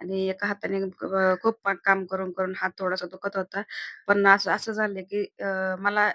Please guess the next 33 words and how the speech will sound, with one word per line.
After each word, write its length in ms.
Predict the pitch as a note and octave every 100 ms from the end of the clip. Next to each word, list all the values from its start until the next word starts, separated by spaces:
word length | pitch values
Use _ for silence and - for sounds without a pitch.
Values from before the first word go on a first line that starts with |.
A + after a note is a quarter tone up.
| -
YouTube-वरती 580 | G3+ G3+ F#3 F#3+ F#3 G3
व्हिडिओ 260 | G3 F#3+
टाकल्याशिवाय 560 | F#3+ F#3+ F#3+ F#3 F#3+ F#3
राहतच 460 | F#3+ F#3+ E3 F3+ F#3
नाही. 160 | F#3 - - - - _
तर 80 | F3+
म्हणून 200 | G3+ G#3+
हा 260 | G3+ G3 G3 F#3
आज 200 | - F#3 F#3+
व्हिडिओ 220 | F#3+ F#3
शूट 180 | F#3+ F#3 G3
केलेला 320 | F#3+ F#3 F#3
आहे. 260 | G#3 G3+ A#3+ _ - - _ _ -
आणि 420 | F3 F3+ F#3+ F#3+ -
चला, 260 | G3 G3 G#3 _
अ, 60 | F#3
तर 540 | - F#3 F#3+ F#3 F#3
पुढच्या 520 | F#3 G3+ F#3+ G3 F#3 F#3+
रेसिपीसाठी 600 | F#3+ F#3 F3+ F3+ - F#3+
वळते. 440 | G3 G3 - A3+ - _ _ _ _ _ - - _ - - -
अ, 260 | F#3+ F#3+
तुम्ही 220 | F#3+ G3+ G#3
म्हणत 240 | G#3+ G3+
असाल, 300 | G#3 G3+ F#3+
"ही 120 | G3
काय 180 | F#3+ G3+
अशी 160 | G#3 F#3
सांगते?" 380 | F3+ F3 F3
पण 260 | F3 F#3 F#3
असं 220 | F#3+ G#3
असतं 240 | G#3+ - F#3+
की, 220 | G3+ G#3+ - - -
अ, 40 | -